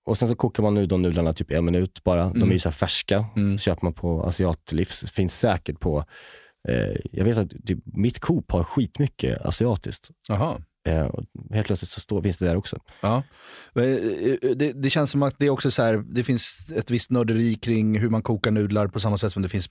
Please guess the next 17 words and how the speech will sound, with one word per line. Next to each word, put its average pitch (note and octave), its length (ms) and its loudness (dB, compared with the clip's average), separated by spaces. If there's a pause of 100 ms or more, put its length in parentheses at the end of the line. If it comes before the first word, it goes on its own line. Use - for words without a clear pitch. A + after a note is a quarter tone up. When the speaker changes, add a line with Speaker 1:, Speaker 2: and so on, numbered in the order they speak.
Speaker 2:
kring G2+ 180 0
pasta. G2 540 0 (260)
Speaker 1:
Ja. G2 260 6 (200)
Speaker 2:
Det G#2 60 -10
ska - 140 0
vara A2 140 2
så A2 120 0
mycket G#2 180 0
salt A2 400 0 (120)
i A2+ 40 0
pasta. G#2+ 600 0
I, G#2+ 200 0
hur A2 420 0
är F#2+ 100 -4
det A2 60 2
med A2 100 2
nudlar? A#2 360 2